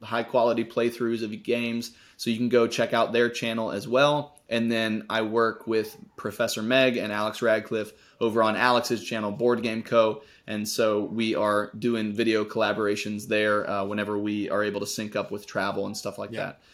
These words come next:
Speaker 1: So those are my three things, but my primary one is my channel.
Speaker 2: Yep.
Speaker 1: So that's Devin Talks Tabletop.
Speaker 2: And I'll put a link to that in the description. So yeah, thank you very much for joining me. Things that we
Speaker 1: Yeah.
Speaker 2: need to do moving forward.
Speaker 1: Of course.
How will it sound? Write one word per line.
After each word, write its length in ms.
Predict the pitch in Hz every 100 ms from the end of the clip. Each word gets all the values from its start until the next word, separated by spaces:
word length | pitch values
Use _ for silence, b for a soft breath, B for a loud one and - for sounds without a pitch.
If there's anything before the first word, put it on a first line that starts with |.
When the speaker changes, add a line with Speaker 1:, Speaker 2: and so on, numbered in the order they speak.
| b
Speaker 1:
So 220 | - 110 107
those 200 | 143 147
are 80 | 147
my 180 | 139
three 240 | 135 - 127
things, 340 | - 139 131
but 140 | 131 -
my 100 | 117
primary 400 | - 185 147 131
one 320 | 127 127 127
is 160 | 127 117
my 160 | 110
channel. 340 | 107 110 104 107
Speaker 2:
Yep. 80 | -
Speaker 1:
So 80 | 107
that's 200 | 113 -
Devin 180 | 120 117
Talks 180 | 120 -
Tabletop. 340 | 104 - -
Speaker 2:
And 80 | 131
I'll 60 | 127
put 140 | 147
a 60 | 147
link 220 | 143 147
to 80 | 139
that 240 | 135 135
in 260 | 139 135 127
the 100 | 127
description. 600 | 127 120 135 123 - 120
So 160 | 135 156
yeah, 220 | 151 180
thank 200 | 180 190
you 60 | 151
very 140 | 185
much 160 | 165 151
for 80 | 151
joining 240 | 160 143
me. 160 | 151 202
Things 240 | 190 185
that 140 | 175 175
we 140 | 170
Speaker 1:
Yeah. 60 | 170
Speaker 2:
need 180 | 170
to 80 | -
do 180 | 160 170
moving 300 | 160 160 147
forward. 460 | 147 165 147 208 226
Speaker 1:
Of 100 | -
course. 260 | 220 -